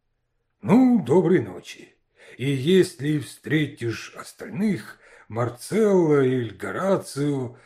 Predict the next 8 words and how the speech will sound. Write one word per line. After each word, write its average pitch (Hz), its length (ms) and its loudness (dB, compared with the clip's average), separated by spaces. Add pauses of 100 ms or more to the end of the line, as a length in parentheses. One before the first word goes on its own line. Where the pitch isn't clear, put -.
(200)
поторопи 131 560 -2
их». - 440 -20 (680)
Франсиско. - 720 -14 (800)
«Я 117 280 0
их 196 300 0
как 160 260 -2
будто 208 400 0
слышу». 208 800 -4